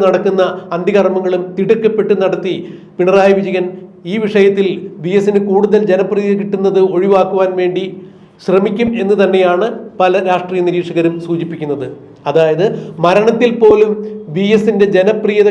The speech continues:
കണ്ട് പിണറായി വിജയന്റെ നിലവ തെറ്റിയിരിക്കുന്നു എന്ന് തന്നെയാണ് രാഷ്ട്രീയ നേതാക്കൾ ചൂണ്ടിക്കാണിക്കുന്നത്. മരണത്തിൽ പോലും കടും വെട്ടുവെട്ടി ഒരു നേതാവിനെ ഇത്ര കണ്ട് അവഹേളിക്കുന്ന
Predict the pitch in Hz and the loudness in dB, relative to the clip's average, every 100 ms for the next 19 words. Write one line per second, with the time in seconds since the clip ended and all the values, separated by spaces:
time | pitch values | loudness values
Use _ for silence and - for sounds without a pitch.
0 | 202 190 196 196 185 202 202 196 185 185 | 2 2 0 0 2 2 2 0 -2 0
1 | 175 151 - - - - - _ _ _ | 0 0 -4 -16 -20 -20 -20 _ _ _
2 | _ 170 190 208 240 208 - 196 202 233 | _ 0 2 4 2 0 0 0 0 0
3 | 220 - 208 214 208 196 202 196 190 185 | 0 0 -2 -2 -2 -2 0 2 2 2
4 | 180 180 175 175 175 165 170 170 165 156 | 4 2 0 -4 -2 -2 0 -2 0 0
5 | 160 156 156 156 151 139 127 120 104 - | -4 -4 -4 -4 -4 -4 -6 -10 -12 -16
6 | - - _ _ _ _ _ _ _ 151 | -20 -20 _ _ _ _ _ _ _ -2
7 | 151 196 214 214 220 214 196 196 190 175 | 2 2 2 2 0 4 4 4 2 0
8 | 196 196 196 208 180 180 175 170 165 175 | 2 0 0 0 0 0 -2 -2 -2 -2
9 | 175 170 185 185 180 180 180 175 202 190 | 0 0 2 2 2 -2 -2 -2 -2 0
10 | 175 170 156 185 180 175 175 | 0 0 2 2 2 2 0